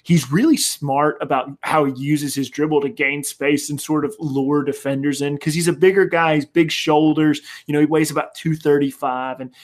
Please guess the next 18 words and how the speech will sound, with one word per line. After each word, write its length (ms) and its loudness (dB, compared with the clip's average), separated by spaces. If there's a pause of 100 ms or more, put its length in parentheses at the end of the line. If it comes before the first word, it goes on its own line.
(120)
he's 180 -8
not 120 0
afraid 320 -2
to 80 -6
take 300 -4
kind 160 -2
of 80 -2
a 60 -2
power 420 2
dribble 380 2
and 260 0
know 260 6
that 160 2
somebody's 440 0
gonna, 300 -8
a, 220 -2
a 40 -4
second 400 -4